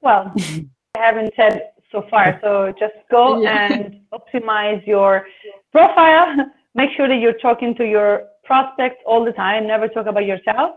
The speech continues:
Speaker 1: Just make sure that you are there talking to them. Um, and then try and produce content.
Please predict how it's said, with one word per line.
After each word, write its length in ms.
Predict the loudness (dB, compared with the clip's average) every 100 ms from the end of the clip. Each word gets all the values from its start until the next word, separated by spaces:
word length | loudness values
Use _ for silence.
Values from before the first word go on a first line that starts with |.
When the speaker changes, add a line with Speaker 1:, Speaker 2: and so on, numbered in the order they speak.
| -10
Speaker 1:
Just 140 | -12 -8
make 220 | -8 -8 -4
sure 160 | -2
that 100 | -2
you 120 | 0 0
are 160 | -2 -4
there 280 | 0 0 0
talking 280 | -4 -6 -8
to 100 | -6
them. 320 | -4 -4 -6 -8 -20 -20 _ -6
Um, 880 | -2 -2 -2 -4 -4 -4 -6 -8 -12 _ -6
and 140 | -2 2
then 440 | 4 4 0 -2 -4
try 360 | 2 4 6 4 2
and 180 | -2 -2
produce 280 | -4 -4 -6
content. 440 | -14 -14 -12 -14